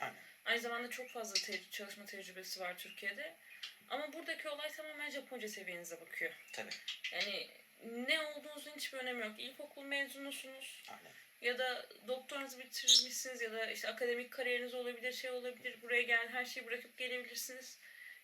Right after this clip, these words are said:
Speaker 2: Japonca seviyenize göre
Speaker 1: Aynen.
Speaker 2: işe girebilirsiniz. Yani ancak full time'da sizin mesleğinize bakarlar ama gene
Speaker 1: O da
Speaker 2: N iki düzeyinde
Speaker 1: çok
Speaker 2: falan
Speaker 1: iyi.
Speaker 2: Japonca isterler.
Speaker 1: Tabii.
Speaker 2: Yüksek lisans yaparken öyle benim burada öğrendiğim şey yapıyorlar.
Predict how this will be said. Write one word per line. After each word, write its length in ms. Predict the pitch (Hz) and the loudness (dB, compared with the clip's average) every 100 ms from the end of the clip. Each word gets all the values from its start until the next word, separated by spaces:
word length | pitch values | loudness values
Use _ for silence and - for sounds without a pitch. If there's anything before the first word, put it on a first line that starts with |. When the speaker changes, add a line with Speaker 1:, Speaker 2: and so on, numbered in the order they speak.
| 247 | 2
Speaker 2:
Japonca 340 | 262 320 320 | 2 2 -4
seviyenize 500 | 311 294 285 277 269 | -2 0 0 0 2
göre 300 | 254 175 170 - - - | 4 4 2 2 2 2
Speaker 1:
Aynen. 100 | - | -4
Speaker 2:
işe 160 | - 214 | -2 -2
girebilirsiniz. 640 | 185 175 170 180 - 196 | 2 0 0 -4 -4 -2
Yani 180 | 202 220 | 0 2
ancak 280 | 240 247 | 2 0
full 220 | 262 302 247 | -4 -8 -4
time'da 680 | 294 254 254 254 262 - - - - - | 6 6 6 0 0 -2 -8 -14 -14 -4
sizin 340 | - 233 214 | -2 0 0
mesleğinize 520 | 202 202 214 208 208 | 2 2 2 -2 -2
bakarlar 420 | 202 208 226 294 | -4 0 0 2
ama 160 | 311 277 | 0 -2
gene 400 | 233 285 320 269 - - - - - 240 | -2 2 2 2 -4 -20 -20 -6 0 2
Speaker 1:
O 140 | - | 4
da 40 | |
Speaker 2:
N 60 | 147 | 4
iki 80 | 285 | 6
düzeyinde 260 | 247 233 226 | 6 4 4
Speaker 1:
çok 140 | - | 2
Speaker 2:
falan 280 | 254 254 277 | 4 4 2
Speaker 1:
iyi. 20 | |
Speaker 2:
Japonca 420 | 262 220 220 208 | 2 0 -2 2
isterler. 500 | 180 - 185 165 - | 2 2 4 4 4
Speaker 1:
Tabii. 200 | - 277 | 0 -4
Speaker 2:
Yüksek 280 | 247 - 311 | -4 0 -2
lisans 380 | - 262 233 - | 0 -2 0 -2
yaparken 460 | 240 262 254 254 214 | -2 -2 -2 -2 -4
öyle 160 | 196 | -4
benim 220 | 214 214 | -4 -4
burada 200 | 214 214 | -6 -6
öğrendiğim 540 | 202 185 185 185 220 277 | -2 0 0 -4 -8 -6
şey 160 | - | -2
yapıyorlar. 440 | 233 214 - 170 | -2 -4 -6 -4